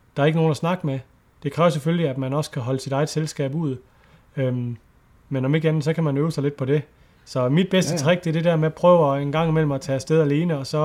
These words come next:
Speaker 1: øh, tør at tage afsted alene, både, øh, fysisk og, og mentalt. Øhm, og så se, hvad, hvad lækre ting, der kommer, når man egentlig bare fjerner sig lidt fra, fra hverdagens, øh, Facebook og Instagram og,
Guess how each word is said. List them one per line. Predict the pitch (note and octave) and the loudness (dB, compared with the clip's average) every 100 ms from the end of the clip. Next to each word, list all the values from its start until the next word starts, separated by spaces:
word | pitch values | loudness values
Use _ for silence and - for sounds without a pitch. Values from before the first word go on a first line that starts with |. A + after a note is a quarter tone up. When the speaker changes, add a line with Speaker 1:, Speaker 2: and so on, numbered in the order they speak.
| D#3 | 0
Speaker 1:
øh, | C3+ B2+ - _ _ _ _ | 0 -4 -10 _ _ _ _
tør | - F#3 | 6 8
at | A3 | 8
tage | D#3 | 2
afsted | D3 E3+ | -2 4
alene, | E3 D#3 F3 E3 | 4 4 2 2
både, | D#3+ F3 D#3+ C3 | 2 4 2 0
øh, | B2+ B2 | -4 -6
fysisk | - G3 C#3 C3 C#3 | -4 -4 -4 -6 -4
og, | B2+ B2+ | -2 -2
og | C3 C3+ | -4 -4
mentalt. | C3 B2 F3 F#3+ C3 B2 _ - - _ _ | -4 2 2 4 0 -6 _ -20 -20 _ _
Øhm, | D3+ C#3 C3 B2 B2 B2+ - _ _ _ - | 2 2 2 -2 -4 -6 -10 _ _ _ -8
og | |
så | - D3+ - _ _ _ _ _ _ | -6 -6 -8 _ _ _ _ _ _
se, | - - E3+ | -8 -4 0
hvad, | C#3+ D3 C#3 B2+ | 2 2 2 -2
hvad | B2+ C#3+ | -4 0
lækre | D3 E3+ C#3 | 0 0 -4
ting, | D#3+ D#3+ | -4 -4
der | B2+ | -2
kommer, | D#3 D#3+ | 0 0
når | C3 | -2
man | C3 D3 | -2 0
egentlig | F3 C3 | 0 -2
bare | B2+ C3 D3+ D#3 - _ _ _ _ _ | -2 0 0 0 -4 _ _ _ _ _
fjerner | - D3 E3 | -2 0 2
sig | D#3 C3+ | -2 -4
lidt | D3 | -4
fra, | - B2+ B2 | -4 -4 -4
fra | - C3 | -2 0
hverdagens, | D3 D#3+ D#3 C#3 C3 C#3 | 2 4 2 0 -4 -4
øh, | B2 B2 B2+ | -2 -2 -4
Facebook | - D3+ D#3 - C#3+ | 0 0 0 -2 -2
og | C3+ | 0
Instagram | D3+ D3+ C#3+ C#3 C3+ C3+ | -2 -4 -6 -4 -2 -2
og, | B2+ C3 | -2 -4